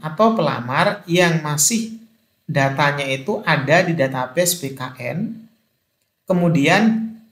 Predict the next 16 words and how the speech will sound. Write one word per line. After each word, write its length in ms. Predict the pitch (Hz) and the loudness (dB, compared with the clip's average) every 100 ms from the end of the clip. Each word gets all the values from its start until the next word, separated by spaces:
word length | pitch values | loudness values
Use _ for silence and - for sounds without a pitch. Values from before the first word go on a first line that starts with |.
| _ _ _ _ _ _ _ _ _ | _ _ _ _ _ _ _ _ _
dia 320 | 156 170 196 180 | -2 4 4 4
juga 320 | 165 202 226 | 2 2 4
masih 320 | 208 202 214 | 4 2 0
memiliki 480 | 196 185 180 170 175 | 0 2 0 -2 -4
kartu 400 | - 185 185 220 | -4 -4 -2 -4
peserta 480 | 220 - 170 165 175 | -2 -2 -2 -4 -4
ujian 400 | 143 156 175 165 | -4 0 0 0
tahun 320 | 147 135 147 | -4 -4 -4
dua 240 | 127 131 | -2 -2
ribu 160 | 131 131 | -4 -8
dua 240 | 131 131 | -6 -4
satu, 640 | 131 131 131 131 127 196 - - _ _ _ _ | -4 -6 -8 -10 -6 -4 -6 -12 _ _ _ _
serta 560 | - - 151 147 208 208 | 0 2 2 0 2 2
masih 400 | 190 165 170 156 | 2 0 -2 -2
mengajar 400 | 147 143 175 175 | -2 0 2 2
hingga 400 | 165 202 202 202 | 2 2 4 4